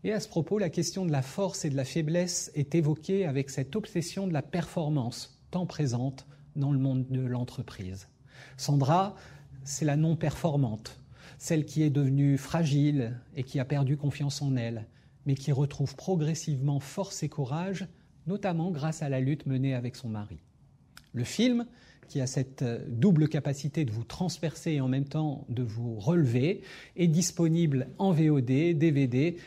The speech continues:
mais aussi à voir sur la plateforme Netflix. Après les Dardennes,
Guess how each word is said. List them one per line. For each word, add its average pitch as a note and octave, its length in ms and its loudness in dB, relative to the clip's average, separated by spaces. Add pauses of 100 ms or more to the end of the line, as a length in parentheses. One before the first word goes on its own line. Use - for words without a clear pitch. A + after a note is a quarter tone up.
(160)
mais D3+ 80 6
aussi E3 260 4
à D#3 80 4
voir D#3+ 220 2
sur D3 160 -4
la B2+ 80 0
plateforme C3 520 -2
Netflix. - 680 -6 (220)
Après A#3+ 260 0
les A#3 160 4
Dardennes, F3+ 560 4